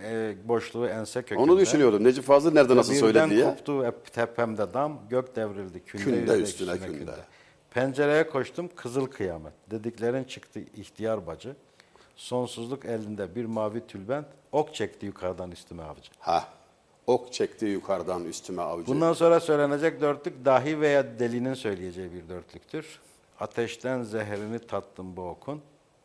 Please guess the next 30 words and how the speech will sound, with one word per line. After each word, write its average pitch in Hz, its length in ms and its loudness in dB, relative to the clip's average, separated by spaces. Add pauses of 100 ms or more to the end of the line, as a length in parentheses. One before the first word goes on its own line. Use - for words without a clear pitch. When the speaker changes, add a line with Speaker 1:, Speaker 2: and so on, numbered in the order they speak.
(280)
Speaker 1:
Birdenbire 104 720 -6 (160)
kül 135 240 -6
etti 90 420 -10
can 120 380 0
elmasımı. 92 640 -10 (260)
Speaker 2:
Birdenbire 104 840 4
burnum 110 420 6
değdi. 101 480 2 (420)
Speaker 1:
Sanki 131 300 2
Speaker 2:
Burnum 147 160 6
değdi. 120 280 8
Speaker 1:
değdi 143 200 0
burnum 120 460 -2
burnuna 107 420 -4
yokun. 101 400 -8 (180)
Kustum - 400 -8
öz 120 240 -4
ağzımdan 107 480 -6
kafatasımı. - 600 -12 (140)
<laughs> - 140 -20
Speaker 2:
Evet, 104 220 -4 (120)
hakikaten 120 540 -4
üstadım 82 560 -4
merhum 113 340 2
Ayhan 101 280 -2
Songar 101 460 -2
bu 165 100 2
mısraları 95 560 0
ele 117 200 4
aldı. 123 500 4